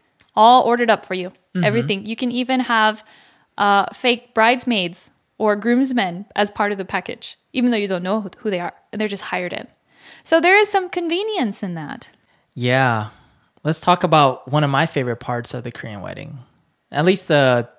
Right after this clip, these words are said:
Speaker 2: modern wedding.
Speaker 1: Okay. The
Speaker 2: And
Speaker 1: buffet?
Speaker 2: Uh, besides <laughs> that,
Speaker 1: Oh.
Speaker 2: actually, yeah.
Speaker 1: Oh, okay.
Speaker 2: Yeah, 'cause the one Korean wedding I went to here, man, it was, like, some crazy food. But, um,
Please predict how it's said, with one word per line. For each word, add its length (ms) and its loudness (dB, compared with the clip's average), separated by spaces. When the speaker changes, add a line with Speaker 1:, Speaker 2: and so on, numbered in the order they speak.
Speaker 2:
modern 520 0
wedding. 420 -12
Speaker 1:
Okay. 420 -4
The 60 -10
Speaker 2:
And 60 -6
Speaker 1:
buffet? 420 -2
Speaker 2:
Uh, 380 4
besides 420 4
<laughs> 160 -6
that, 180 8
Speaker 1:
Oh. 80 8
Speaker 2:
actually, 360 4
yeah. 440 6
Speaker 1:
Oh, 420 6
okay. 120 2
Speaker 2:
Yeah, 120 6
'cause 160 0
the 60 2
one 280 2
Korean 340 -2
wedding 220 2
I 60 -4
went 160 -6
to 100 -6
here, 240 -4
man, 360 -8
it 60 -10
was, 160 -12
like, 160 -12
some 160 -16
crazy 300 -10
food. 320 -10
But, 280 -6
um, 420 0